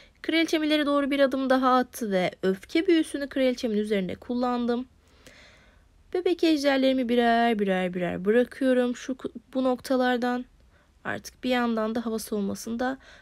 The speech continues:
gözüm olacak. Elektromun inmesini istemiyorum ya şu an. Azıcık daha dayanabilirse çok süper olur. Buradan bebek ejder bırakacağım birkaç tane ve burada koruyucu özelliğimi kullanıyorum.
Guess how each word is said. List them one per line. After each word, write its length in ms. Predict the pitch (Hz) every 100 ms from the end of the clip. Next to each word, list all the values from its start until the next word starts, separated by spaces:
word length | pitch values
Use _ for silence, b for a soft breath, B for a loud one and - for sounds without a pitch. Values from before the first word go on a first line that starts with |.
| B
gözüm 480 | 233 214 247 214 240
olacak. 460 | 226 202 190 - - _ _ _ _ _ _ _ _ _ _ _ _ _ _ - _ - - _ -
Elektromun 560 | - 254 254 - 254
inmesini 440 | 247 247 247 247 247
istemiyorum 560 | - 254 233 208 202
ya 200 | 202 196
şu 180 | 208 -
an. 180 | 196 202 - b b b b b b
Azıcık 380 | - 240 233 -
daha 200 | 214 208
dayanabilirse 580 | 214 214 220 240 - 202
çok 320 | - 247 -
süper 280 | - - 208
olur. 400 | 196 208 - - _ _ _ _ b b b b b b _
Buradan 360 | 302 269 269 262
bebek 300 | 262 262 269
ejder 300 | 247 254 240
bırakacağım 440 | 233 226 233 220
birkaç 340 | 220 226 226 -
tane 520 | 214 208 202 214 190
ve 220 | 185 196
burada 520 | 262 269 247 240 233 -
koruyucu 320 | 240 233 226
özelliğimi 480 | 214 208 196 196 220
kullanıyorum. 760 | - 202 202 196 190 185 196